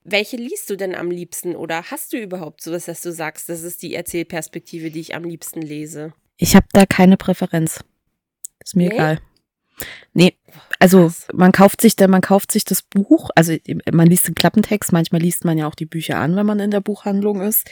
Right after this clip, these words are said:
Speaker 2: Mir ist das völlig wurscht.
Speaker 1: Krass, weil ich bin total, also ich hatte eine Zeit lang das, wenn das nicht aus der ersten Person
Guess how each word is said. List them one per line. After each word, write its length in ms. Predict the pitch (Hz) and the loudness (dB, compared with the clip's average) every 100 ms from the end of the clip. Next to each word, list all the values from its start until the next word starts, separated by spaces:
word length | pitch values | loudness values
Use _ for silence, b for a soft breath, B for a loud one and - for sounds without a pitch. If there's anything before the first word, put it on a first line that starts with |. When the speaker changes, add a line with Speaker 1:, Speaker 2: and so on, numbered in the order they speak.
| B | B
Speaker 2:
Mir 120 | 180 | 2
ist 120 | 190 | 2
das 100 | 190 | 0
völlig 260 | - 196 - | 0 -2 0
wurscht. 300 | 151 143 - - | -4 -6 -12 -8
Speaker 1:
Krass, 280 | 196 185 | -6 -6
weil 120 | 185 175 | -10 -10
ich 220 | 233 - | -10 -12
bin 420 | 214 220 247 269 254 _ - | -10 -8 -8 -10 -14 _ -18
total, 500 | 208 208 196 220 - | -16 -12 -8 -6 -8
also 180 | 196 190 | -10 -12
ich 160 | 185 | -10
hatte 180 | 196 - | -12 -10
eine 160 | 196 190 | -10 -10
Zeit 300 | - 190 208 | -10 -12 -10
lang 200 | 226 220 | -10 -10
das, 200 | 226 - | -12 -10
wenn 160 | 196 | -10
das 140 | 196 202 | -10 -8
nicht 280 | 202 233 - | -8 -8 -10
aus 220 | 196 220 | -10 -8
der 220 | 202 190 | -8 -8
ersten 420 | - 208 - 220 | -8 -10 -10 -12
Person 640 | 214 208 202 196 214 254 | -10 -10 -8 -8 -8 -8